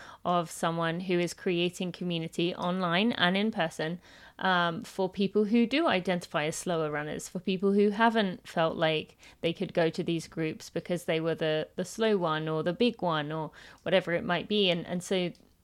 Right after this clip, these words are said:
even think about, you know, for the listeners, think about the identities that you hold. Um, and I'm not necessarily talking about, like, gender, sexuality, or, like, race, but literally what things do you say about yourself? And there's probably some people online, at least,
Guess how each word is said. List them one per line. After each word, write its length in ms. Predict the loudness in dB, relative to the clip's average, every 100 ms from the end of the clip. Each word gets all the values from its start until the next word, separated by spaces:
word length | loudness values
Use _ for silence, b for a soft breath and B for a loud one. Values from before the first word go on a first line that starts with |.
| _ _
even 520 | 2 4 2 2 -4 -12 _ _ 0
think 220 | 2 2
about, 420 | 2 2 2 -2 -8 _
you 120 | -6
know, 180 | -4 -4 -8
for 80 | -10
the 100 | -6
listeners, 280 | -6 -6 -6
think 160 | -6 0
about 180 | 2
the 120 | 2 0
identities 600 | 2 0 -2 -4 -4 -2
that 60 |
you 180 | -4 -6
hold. 540 | -6 -2 0 0 -4 -10 b b b b b -4
Um, 300 | 0 0 0
and 100 | 2
I'm 100 | 2
not 280 | 2 0 -2
necessarily 680 | -2 -2 -4 0 2 2 0
talking 380 | -2 -4 -4 -2
about, 240 | -2 0
like, 320 | -2 -2 -2
gender, 380 | 0 2 2 -2
sexuality, 920 | -4 -12 -4 2 2 2 -2 -4 -2
or, 240 | -2 -2 -2
like, 180 | -6 -4
race, 480 | 0 0 -2 -6 -8
but 220 | -8 -6 -4
literally 760 | 0 0 0 -2 -2 -2 -4 B B B B
what 380 | -2 -2 -2 -2
things 480 | 0 0 0 -6 -4
do 100 | -2
you 300 | 2 0 0
say 300 | 2 2 2
about 300 | 0 -4 -4
yourself? 560 | -8 -4 -4 -4 -8 -8
And 200 | -4 -2
there's 160 | -4
probably 680 | -6 -6 4 4 4 -2 -4
some 220 | -4 -8
people 320 | -6 -6 -4 -2
online, 540 | 0 0 2 4 4
at 80 | 2
least, 420 | 0 0 -4 -14